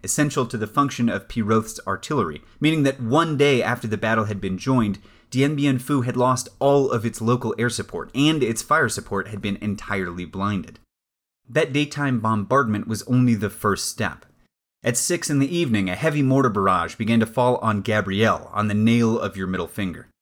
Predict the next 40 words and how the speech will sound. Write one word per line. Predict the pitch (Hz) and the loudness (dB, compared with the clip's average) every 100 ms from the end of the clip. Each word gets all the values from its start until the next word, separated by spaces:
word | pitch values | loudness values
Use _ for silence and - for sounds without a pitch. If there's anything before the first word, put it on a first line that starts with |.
| _ _ _ | _ _ _
Shortly | - 170 180 151 | -2 2 2 2
after, | 151 151 123 117 | 2 2 0 0
another | 131 143 | 2 2
battery | 131 131 135 127 | 2 4 4 4
of | 113 | 2
one | 107 123 | 2 4
oh | 120 | 4
fives | - 147 139 120 - | 4 2 2 2 0
opened | 127 120 120 | -2 2 2
up | 127 | 2
on | 107 | 0
the | 101 | -2
point, | - 151 - - | -4 -4 -4 -10
Giap | - 143 143 | -2 0 0
showing | - 156 143 127 | -2 2 4 2
the | |
French | 117 170 143 - | 2 0 0 -2
again | 120 135 143 113 | -2 2 4 4
that | 107 | 2
his | 127 | -2
ability | 123 113 160 160 139 | -2 0 0 0 -2
to | 127 | -2
move | 117 135 131 | 2 4 4
his | 120 113 | 0 0
artillery | 113 - 120 110 101 | 0 0 -2 -2 -2
uphill | 104 - 123 95 | -6 -2 -2 -2
was | 95 - | -4 -4
far | - 139 | 0 2
beyond | 135 131 120 110 | 2 2 2 2
anything | 123 117 123 117 | 2 2 2 2
the | 104 | 2
defenders | 104 - 131 127 123 107 | -4 -2 0 2 0 -2
or | 113 | -6
the | 98 | -6
planners | - 117 117 104 | -4 0 0 0
in | 95 | -4
Hanoi | - 101 101 107 104 | -4 -2 -2 -2 -4
and | 107 95 | -8 -8
Saigon | - 101 95 95 90 | -4 -2 -2 -2 -4
had | 90 90 | -6 -12